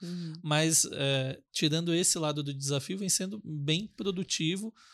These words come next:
Speaker 2: olhar pra dentro de casa e falar, "Poxa, a gente vem trilhando um caminho correto até agora,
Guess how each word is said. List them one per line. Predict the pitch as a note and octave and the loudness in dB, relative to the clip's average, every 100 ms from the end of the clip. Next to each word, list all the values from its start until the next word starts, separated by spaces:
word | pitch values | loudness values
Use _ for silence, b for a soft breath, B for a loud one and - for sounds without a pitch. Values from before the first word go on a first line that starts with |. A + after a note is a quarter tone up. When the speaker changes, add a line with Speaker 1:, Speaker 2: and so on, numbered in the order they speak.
| B | B
Speaker 2:
olhar | E3 D3+ D#3 | 4 6 6
pra | F#3 F3 | 4 0
dentro | E3 E3 | -2 -4
de | D3+ | -6
casa | D3+ D#3+ E3+ | -2 -2 -2
e | |
falar, | - D3+ | -2 -2
"Poxa, | - D#3 - | 0 0 0
a | C#3+ | 0
gente | C3+ C3+ - E3 D#3+ - b b b | 2 0 2 0 0 -4 b b b
vem | C#3+ D3+ F3+ | 0 2 2
trilhando | E3+ F3 D#3 D#3 | 0 0 2 0
um | E3 | -2
caminho | F3 D#3 D3 D3+ D#3+ D#3+ D#3 - _ _ - | -2 -2 0 0 0 0 -2 -8 _ _ -4
correto | - F3 C3+ C#3+ D3 D3 | 2 4 6 6 4 0
até | - C#3+ | 0 0
agora, | C3+ C3+ C3+ E3 | 2 4 4 4